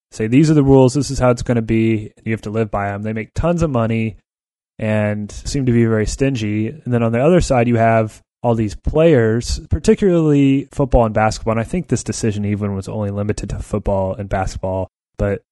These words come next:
you have all these players that complain, "Oh, we should get paid."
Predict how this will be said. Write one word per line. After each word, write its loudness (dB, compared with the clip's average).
you 0
have 6
all 6
these 6
players 4
that 0
complain, 0
"Oh, 6
we 4
should -4
get -2
paid." 4